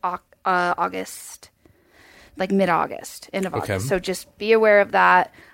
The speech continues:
Speaker 1: Um, you know, if you like going down there and fishing worms, that's awesome, but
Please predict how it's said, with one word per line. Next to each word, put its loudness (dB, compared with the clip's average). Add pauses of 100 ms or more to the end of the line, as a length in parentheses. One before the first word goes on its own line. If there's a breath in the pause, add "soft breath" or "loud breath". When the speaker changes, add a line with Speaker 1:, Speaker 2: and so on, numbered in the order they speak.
(140 soft breath)
Speaker 1:
Um, -4 (100)
you -4
know, 2
if -8
you -4
like 0
going -2
down 0
there 0
and -6
fishing -6
worms, 0
that's -4
awesome, -4 (120)
but 0